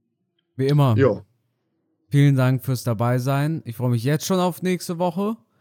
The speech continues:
Speaker 1: Und, hm, die U F C dreihundert kommt näher. Wir müssen aber vorher noch uns durch ein paar Fight Nights kämpfen. Deshalb, Matze, wie immer, vielen Dank fürs Dabeisein.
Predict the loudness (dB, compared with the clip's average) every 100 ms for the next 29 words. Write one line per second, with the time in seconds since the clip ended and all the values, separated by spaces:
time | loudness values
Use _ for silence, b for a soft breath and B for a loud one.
0 | _ _ _ _ _ _ _ _ _ 4
1 | 6 6 6 4 2 -2 -10 -14 _ -8
2 | -4 -2 -2 0 -2 -4 -4 -2 0 0
3 | 0 -4 -4 -4 -4 -2 -2 -2 -2 0
4 | -2 0 0 0 0 2 2 0 -8 b
5 | b b b b -4 2 2 0 0 0
6 | 0 -2 -2 -4 0 0 0 0 0 0
7 | 0 0 2 0 -6 -14 -18 _ _ _
8 | _ _ -2 0 -2 -6 -8 -10 _ _
9 | _ _ B B -6 -2 0 0 0 -2
10 | -2 -2 -4 b b b -4 0 0 0
11 | -2 0 -2 -2 -2 0 2 0 0 -4
12 | -6